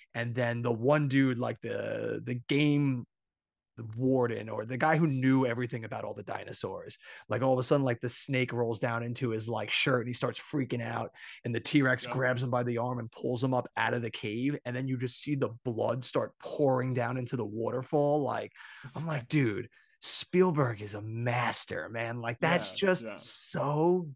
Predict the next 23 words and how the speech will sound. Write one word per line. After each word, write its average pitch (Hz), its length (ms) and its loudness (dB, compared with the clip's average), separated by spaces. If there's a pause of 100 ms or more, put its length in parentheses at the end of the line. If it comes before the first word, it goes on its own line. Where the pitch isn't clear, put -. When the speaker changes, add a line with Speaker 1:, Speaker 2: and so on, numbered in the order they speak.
Speaker 1:
good. 131 560 -4 (1500)
Like, 113 320 -4
Speaker 2:
Yeah, 123 260 -10 (180)
hundred 120 240 -12
percent. 123 340 -12
Yeah, 113 220 -10
Speaker 1:
it's 110 100 -8
Speaker 2:
those, 113 60 -10
Speaker 1:
violent. 120 440 2
Speaker 2:
those - 0 -
Speaker 1:
It's, 123 300 -6
Speaker 2:
scenes - 40 -16
were 127 100 -4
Speaker 1:
it's, - 0 -
Speaker 2:
great. 113 340 -8 (200)
Speaker 1:
yeah, 120 300 0
it 143 160 0
is. 151 280 2
It's 135 220 -2
such - 680 0 (400)
good 147 220 4
usage 123 580 -2
of 113 180 -6